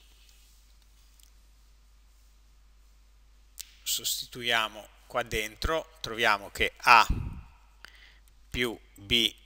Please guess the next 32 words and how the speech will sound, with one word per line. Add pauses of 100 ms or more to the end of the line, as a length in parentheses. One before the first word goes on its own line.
(680)
per
E
alla
meno (560)
T (380)
due
star (140)
su
tau (280)
è
uguale
a
meno
beta
V
zero.
A
questo
punto,
se
sostituiamo
quello
che
conosciamo,
possiamo
trovare (1120)
T
due
star
meno
T
star.